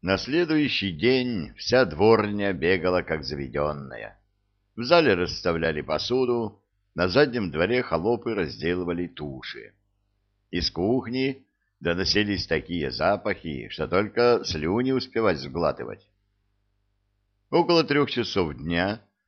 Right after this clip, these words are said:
ко мне зашел холоп, пригласил откушать, чем Бог послал. Я огладил руками свое повседневное платье, парадного-то не взял — и поспешил за холопом.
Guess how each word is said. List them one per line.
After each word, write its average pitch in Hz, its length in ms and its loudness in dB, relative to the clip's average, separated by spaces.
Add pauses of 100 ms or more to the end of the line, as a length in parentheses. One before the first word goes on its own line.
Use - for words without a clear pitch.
(100)
ко 120 100 2
мне 165 180 0
зашел 143 360 4
холоп, 87 500 2 (180)
пригласил 87 720 -2 (380)
откушать, 127 920 -2
чем 110 260 -4
Бог 67 320 -2
послал. 57 680 -6 (840)
Я 143 160 8
огладил 104 400 6
руками 90 640 2
свое 85 360 0
повседневное 76 800 -4
платье, 98 560 0 (480)
парадного-то 104 640 4
не 104 100 0
взял — 107 500 0 (520)
и 123 120 -2
поспешил 131 680 -2
за 107 160 0
холопом. 71 640 -4